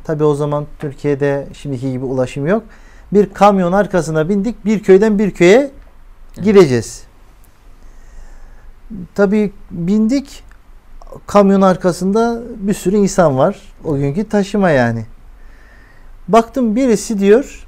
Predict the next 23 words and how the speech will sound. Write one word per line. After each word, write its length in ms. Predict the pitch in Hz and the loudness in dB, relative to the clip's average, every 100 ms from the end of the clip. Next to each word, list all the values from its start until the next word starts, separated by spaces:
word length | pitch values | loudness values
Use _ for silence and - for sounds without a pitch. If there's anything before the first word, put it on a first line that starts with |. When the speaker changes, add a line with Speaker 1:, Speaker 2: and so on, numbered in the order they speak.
| - | -4
Speaker 1:
aynen 380 | 180 208 196 170 | 0 2 2 2
buradaki 600 | 180 180 180 196 190 185 | 0 0 -2 -2 -2 0
örnekteki 580 | 165 160 165 196 175 190 | -2 0 0 0 0 -2
gibi 300 | 160 202 233 - - - - | -2 -4 -6 -12 -20 -20 -20
sırtında 680 | - - 240 220 226 214 185 | -16 0 2 2 0 2 4
yükü 500 | 175 233 214 254 294 - - - - - - | 4 2 2 0 0 -6 -20 -20 -20 -14 0
indirmedi 640 | 262 285 311 269 202 160 | 2 4 4 6 4 2
diyor. 200 | 135 131 | -2 -2
Ona 240 | 135 214 240 | 0 2 2
oradaki 360 | 240 240 247 | 2 0 0
derdi 320 | 240 240 262 | 2 2 2
ki, 120 | 262 240 | 0 4
"Ya 120 | 220 | 4
yükünü 360 | 196 196 208 | 4 0 -2
indir. 540 | 214 226 277 240 - - - 156 | 0 0 2 0 -2 -16 -16 -2
Na, 140 | 196 | -2
ta 460 | 202 226 233 226 208 | 2 6 6 6 4
şuraya 300 | - 220 220 | 4 2 4
kadar 220 | 226 233 | 4 4
gideceğiz. 560 | 202 208 214 233 185 - - - - | 2 0 0 2 0 -4 -20 -18 -10
Belin 440 | 147 175 233 220 | 4 6 6 6
de 60 | 196 | 6
ağrır. 520 | 170 165 233 240 - | 6 6 2 -6 -14